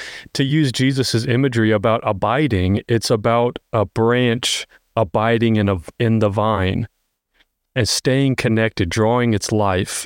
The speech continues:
And so in those moments, you know, you're learning from the scripture. This, this text is thousands of years old about people you've never met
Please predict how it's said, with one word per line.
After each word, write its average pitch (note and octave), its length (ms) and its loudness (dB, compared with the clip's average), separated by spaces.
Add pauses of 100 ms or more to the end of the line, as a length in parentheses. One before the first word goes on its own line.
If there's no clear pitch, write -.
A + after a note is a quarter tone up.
(120)
And A2 120 0
so A#2 320 0
in C#3 200 0
those C3+ 220 0
moments, C3+ 480 0
you B2 60 2
know, A#2+ 140 2
you're B2+ 240 0
learning B2+ 540 2
from A2 180 0
the G2 60 0
scripture. - 400 -2
This, E3+ 320 -2 (160)
this G#3+ 240 0
text - 400 -4
is B2+ 180 0 (100)
thousands F3+ 600 0
of B2 100 0
years C3 240 2
old C3 460 0 (420)
about C3 280 0
people E3+ 300 0
you've A2+ 220 2
never F3+ 400 2
met G#2 320 2